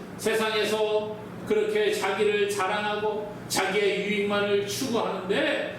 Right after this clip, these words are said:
성경은 분명히 우리에게 그런 것들을 자랑하지 말라고 말해주고 있습니다. 나의 자랑, 내 기준으로 내가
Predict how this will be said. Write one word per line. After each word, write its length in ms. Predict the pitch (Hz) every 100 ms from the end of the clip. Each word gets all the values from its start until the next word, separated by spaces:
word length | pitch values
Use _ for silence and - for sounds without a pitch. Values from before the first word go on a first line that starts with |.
| -
성경은 560 | - 233 233 214 214 202
분명히 440 | 196 202 196 196
우리에게 680 | 160 185 185 165 175 170 - - -
그런 340 | 190 180 170
것들을 680 | 165 147 160 151 147 143 - - -
자랑하지 680 | - - - 160 170 170 208
말라고 420 | 190 180 190 190
말해주고 480 | 185 175 170 - -
있습니다. 400 | - - - - - - - - - - - - - - - 165
나의 400 | 190 214 214 214
자랑, 460 | - 220 226 - - - - -
내 180 | 202 220
기준으로 560 | 240 220 214 214 214 214
내가 580 | 220 220 220 220 220